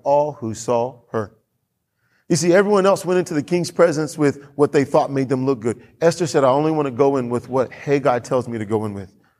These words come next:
Likewise, I only want to present myself to the world with what the Holy Spirit tells me to go out with. I only want, let me say this, as a pastor, I never want to come up here with what I have studied.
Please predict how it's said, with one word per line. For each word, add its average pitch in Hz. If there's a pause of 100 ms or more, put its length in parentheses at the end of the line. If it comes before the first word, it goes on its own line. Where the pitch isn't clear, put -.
(360)
Likewise, 147 (180)
I 170
only 170
want 160
to 143
present 147
myself 156
to -
the 131
world 127 (140)
with 127
what 139
the 123
Holy 135
Spirit 127
tells 123
me 110
to 101
go 107
out 98
with. 87 (960)
I 143
only 180
want, 180
let 165
me 180
say 175
this, 139
as 147
a 127
pastor, 160
I 139
never 156
want 170
to 147
come 151
up 147
here 147
with 123
what 135
I 131
have 127
studied. 110